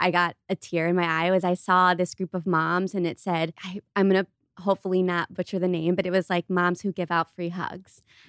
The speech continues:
And it was so cute because I saw these interactions between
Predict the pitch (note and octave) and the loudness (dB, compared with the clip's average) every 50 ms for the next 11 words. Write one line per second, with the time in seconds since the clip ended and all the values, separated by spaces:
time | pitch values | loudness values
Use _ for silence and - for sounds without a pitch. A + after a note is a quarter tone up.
0 | _ _ - G3+ G3 F#3+ F#3+ F#3 F#3+ F3+ C#3+ G3+ G#3 G3 - - - G3 F#3+ G3+ | _ _ 0 2 4 4 4 4 2 0 0 -2 -2 -2 -4 -2 0 0 0 0
1 | - - G#3 - - F#3+ - G#3 F#3+ F#3+ F#3 F3+ - - F#3+ F#3+ F#3+ G3+ F#3 G3+ | -2 -8 -12 -8 -8 -8 -6 -6 -6 -6 -6 -6 -4 -4 -2 -2 -2 -2 -2 -4
2 | G3+ G3 F3+ E3 F3 - - G3 F#3+ F3 - - - - - G3+ F3+ F3 F3 F3 | -6 -6 -6 -8 -10 -10 -8 -8 -8 -8 -8 -10 -10 -8 -4 -2 0 0 0 0
3 | F3 | -4